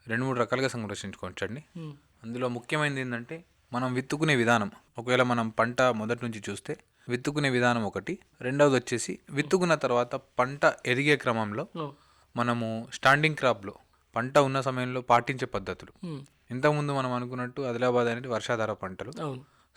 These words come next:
Speaker 1: So ఎప్పుడు మనకేమవుతది, పడితే భారీ వర్షాలు పడవచ్చు.
Speaker 2: అవును.
Speaker 1: ఆగస్టు మాసంలో చూస్తే మనకు ప్రతిసారి ఆగస్టు మాసంలో ఎక్కువ వర్షాలు పడతాయి.
Speaker 2: Hmm.
Speaker 1: ఇలాంటప్పుడు ఆ ఎక్కువ వర్షం పడ్డప్పుడు ఏమవుతుందంటే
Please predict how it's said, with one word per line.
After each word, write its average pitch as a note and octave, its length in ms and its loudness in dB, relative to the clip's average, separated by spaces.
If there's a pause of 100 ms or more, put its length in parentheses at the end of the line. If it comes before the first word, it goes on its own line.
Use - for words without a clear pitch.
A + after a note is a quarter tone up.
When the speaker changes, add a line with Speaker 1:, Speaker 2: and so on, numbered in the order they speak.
Speaker 1:
So A#2 60 -2
ఎప్పుడు C#3+ 400 -2
మనకేమవుతది, C#3 840 -4 (340)
పడితే C#3+ 340 2
భారీ B2+ 340 6
వర్షాలు B2+ 340 0
పడవచ్చు. A2 600 -6
Speaker 2:
అవును. C#3 160 -6 (200)
Speaker 1:
ఆగస్టు B2 480 0
మాసంలో A2+ 400 -4
చూస్తే G#2+ 280 -10
మనకు G#2 360 -12 (300)
ప్రతిసారి B2+ 460 0
ఆగస్టు A2+ 320 -4
మాసంలో A2+ 420 -12 (340)
ఎక్కువ C3 300 4
వర్షాలు G2 240 -2
పడతాయి. - 560 -12
Speaker 2:
Hmm. C#3 220 -10
Speaker 1:
ఇలాంటప్పుడు D3+ 520 4
ఆ C#3 160 6
ఎక్కువ C#3 360 2
వర్షం D#3+ 440 2
పడ్డప్పుడు C#3+ 380 0
ఏమవుతుందంటే G#2+ 580 -2